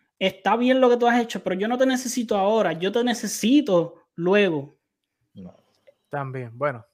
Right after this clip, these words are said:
Speaker 2: Hay, hay un refrán que dice que la temporada no se puede ganar en abril, pero sí la puedes perder en abril. So, e-, ese juego, ese,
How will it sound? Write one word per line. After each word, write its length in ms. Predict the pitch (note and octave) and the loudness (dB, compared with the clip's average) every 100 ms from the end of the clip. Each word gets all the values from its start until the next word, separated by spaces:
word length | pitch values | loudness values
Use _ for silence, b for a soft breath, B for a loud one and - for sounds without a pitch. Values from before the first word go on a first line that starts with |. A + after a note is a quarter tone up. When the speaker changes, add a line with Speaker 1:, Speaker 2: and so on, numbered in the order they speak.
| - | -2
Speaker 2:
Hay, 280 | C3 C#3+ - | 0 2 2
hay 180 | C#3+ D#3 | 4 4
un 140 | E3 | 4
refrán 360 | E3+ - D#3+ D#3+ | 2 2 0 0
que 160 | D#3 | 0
dice 340 | D3 D#3 D#3+ C3+ | 0 -2 -2 -2
que 140 | C3+ | 0
la 140 | B2 | 0
temporada 560 | A2+ A#2 G#2 A2 A#2 C#3 | -2 -4 -4 -2 0 0
no 100 | C#3 | -2
se 160 | B2 C3+ | -4 -2
puede 280 | C3 C3+ | -2 -2
ganar 300 | B2+ A#2 A#2 | -2 -2 -4
en 120 | B2+ B2 | -4 -4
abril, 300 | A2+ B2+ B2+ | -4 -6 -4
pero 200 | A2+ G#2 | -4 -4
sí 120 | A2+ | -6
la 160 | G#2+ A2 | -6 -4
puedes 260 | A2 A2+ | -4 -4
perder 380 | - G#2 F#2 F#2 | -4 -6 -6 -8
en 100 | F#2+ | -8
abril. 300 | F#2 E2+ E2 _ _ _ | -8 -10 -12 _ _ _
So, 520 | - E2 D#2+ - - _ _ _ _ _ _ _ _ _ _ | -14 -12 -12 -16 -20 _ _ _ _ _ _ _ _ _ _
e-, 160 | A#2 A#2+ | -8 -4
ese 280 | C3+ C3+ E3+ | -2 2 2
juego, 440 | C#3+ D3+ D#3 D3+ C#3 | 4 2 4 2 2
ese, 240 | C#3 E3 | 0 0